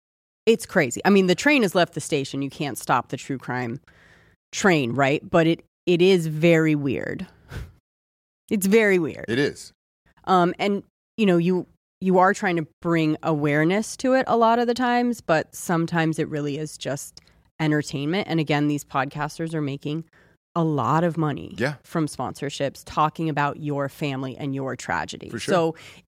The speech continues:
Speaker 1: it's crazy. I can't, I can't stop doing it.
Speaker 2: <laughs>
Speaker 1: Um, but it, it's crazy. And so, yeah, the more that you can get, yeah, if I was talking about something and I can get, like, the victim's mom to sit down, you would.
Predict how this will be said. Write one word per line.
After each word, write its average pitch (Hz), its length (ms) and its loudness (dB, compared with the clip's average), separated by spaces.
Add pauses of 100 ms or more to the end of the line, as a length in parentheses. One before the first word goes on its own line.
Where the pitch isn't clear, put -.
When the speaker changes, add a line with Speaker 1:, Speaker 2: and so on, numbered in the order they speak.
(160)
Speaker 1:
it's - 220 0
crazy. 156 680 -2 (480)
I 180 120 -6
can't, 160 380 -6 (1300)
I 165 80 -4
can't 147 240 -2
stop 147 280 -4
doing 190 240 -2
it. - 180 -10 (240)
Speaker 2:
<laughs> 175 200 -4
Speaker 1:
Um, 185 520 6
but 196 260 4
it, 226 120 6
it's 233 140 -4
crazy. 147 500 2
And 185 180 0
so, 208 220 4
yeah, 190 280 4
the 165 100 -2
more 175 220 4
that 202 100 2
you 185 140 -4
can 175 180 -2
get, 156 340 0 (200)
yeah, 202 280 4
if 151 100 0
I 156 100 4
was 190 120 0
talking 180 280 2
about 190 160 2
something 202 340 -2
and 156 100 0
I 139 100 -2
can 165 180 -4
get, 151 240 0
like, 139 160 -6
the 135 80 -8
victim's 135 500 -6
mom 131 440 -6 (1000)
to 170 120 -2
sit - 240 -4
down, 165 400 0 (540)
you 165 180 2
would. 147 480 0